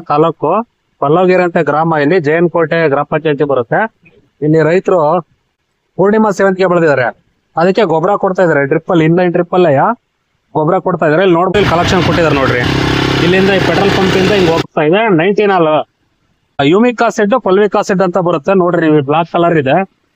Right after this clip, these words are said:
ಈ ಯೂಮಿಕ್ ಆಸಿಡ್, ಫಲ್ವಿಕ್ ಆಸಿಡ್ ನ ಈಗ ನಾವು ಗಿಡ ಗಿಡಕ್ಕೂ ಒಯ್ಯೋ ಬದ್ಲವ ಅಥವಾ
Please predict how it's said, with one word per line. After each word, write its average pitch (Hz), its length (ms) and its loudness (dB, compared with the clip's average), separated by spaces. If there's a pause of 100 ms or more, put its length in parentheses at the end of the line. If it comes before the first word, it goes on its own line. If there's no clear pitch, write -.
(240)
ಈ 156 200 4
ಯೂಮಿಕ್ 196 280 2
ಆಸಿಡ್, 190 260 0
ಫಲ್ವಿಕ್ 185 340 0
ಆಸಿಡ್ 180 360 -2
ನ 190 40 0
ಈಗ 196 240 2
ನಾವು 170 340 2
ಗಿಡ 160 160 0
ಗಿಡಕ್ಕೂ 196 380 2
ಒಯ್ಯೋ 180 260 2
ಬದ್ಲವ 180 400 0
ಅಥವಾ 170 640 0